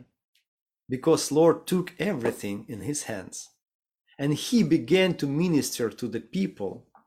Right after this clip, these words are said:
and poured his favor on that place in the temple. First in the Mishkana, in the tabernacle of Moses,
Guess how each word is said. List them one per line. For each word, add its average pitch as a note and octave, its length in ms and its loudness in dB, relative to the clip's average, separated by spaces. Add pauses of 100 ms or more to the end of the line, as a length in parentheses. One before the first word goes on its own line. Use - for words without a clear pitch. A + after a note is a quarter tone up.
(200)
and B2 240 -8
poured F3 280 0
his A#2 280 -6
favor C#3 720 -4 (140)
on G#2 180 -12
that F#2+ 200 -14
place - 480 -16 (480)
in G#2+ 80 -14
the G2 80 -12
temple. - 500 -14 (600)
First D3 300 0
in G#2+ 100 -6
the G#2 60 -6
Mishkana, B2 720 -4 (200)
in A#2+ 80 -10
the G#2+ 80 -8
tabernacle A#2 720 -4
of - 180 -18
Moses, B2+ 680 -2